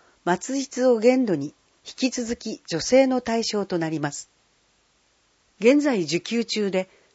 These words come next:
該当の可能性がある方には案内を郵送します。更新を希望する場合は、申請期限内に手続きをしてください。新たに該当すると思われる方は、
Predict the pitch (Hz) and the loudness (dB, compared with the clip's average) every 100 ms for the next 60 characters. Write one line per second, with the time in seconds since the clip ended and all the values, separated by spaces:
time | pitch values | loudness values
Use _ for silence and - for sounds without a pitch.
0 | - 202 262 277 269 262 254 233 220 262 | 0 2 4 2 2 2 0 -2 -2 -2
1 | - 254 233 240 240 180 170 170 156 139 | 0 0 2 0 0 -4 -6 -6 -4 -8
2 | - _ _ _ - 185 240 285 269 190 | -12 _ _ _ -2 2 4 2 2 0
3 | 156 - 175 185 175 160 - 165 - - | -4 -4 -4 -2 -4 -4 -6 -6 -10 -12
4 | - _ _ _ _ _ _ _ _ _ | -14 _ _ _ _ _ _ _ _ _
5 | _ _ _ _ - 254 - 277 262 247 | _ _ _ _ 2 2 2 0 0 0
6 | 233 - 208 185 226 226 208 196 180 185 | -2 -4 -4 0 0 -2 -4 0 2 2
7 | 190 170 165 - _ _ _ _ - - | 2 0 -2 -8 _ _ _ _ -4 0
8 | 254 269 - 269 254 247 277 285 226 156 | 2 2 0 0 0 0 2 4 2 -2
9 | 147 147 - _ _ - 180 254 294 302 | -4 -10 -14 _ _ -12 -8 -6 -6 -2
10 | 190 160 - - 180 156 - 143 - _ | -2 -2 -4 -10 -8 -8 -8 -10 -12 _
11 | _ _ _ _ _ _ _ _ _ _ | _ _ _ _ _ _ _ _ _ _
12 | 214 302 302 196 160 180 226 240 247 220 | 2 2 2 0 0 2 2 4 2 2
13 | 196 214 185 151 165 185 170 156 151 147 | -4 -4 -2 0 0 0 0 -4 -6 -10
14 | 151 139 | -8 -10